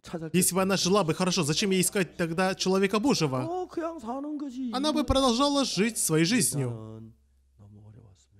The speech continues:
Speaker 2: Но ей было очень тяжело.
Speaker 1: 그래서 두 아이들을 종으로 팔려간 정말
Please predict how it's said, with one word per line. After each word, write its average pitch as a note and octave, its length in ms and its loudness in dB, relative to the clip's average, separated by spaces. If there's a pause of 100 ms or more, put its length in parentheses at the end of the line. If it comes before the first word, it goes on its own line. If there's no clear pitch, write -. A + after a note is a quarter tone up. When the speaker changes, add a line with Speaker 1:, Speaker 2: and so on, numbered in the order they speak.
Speaker 2:
Но D3 100 -2
ей G3+ 240 2
было F#3+ 400 0
очень A#3+ 500 4
тяжело. C3+ 540 0 (440)
Speaker 1:
그래서 D#3+ 260 -10
두 D#3+ 500 -10
아이들을 C#3 520 -8
종으로 B2+ 380 -12
팔려간 A#2 460 -16
정말 C#3 480 -20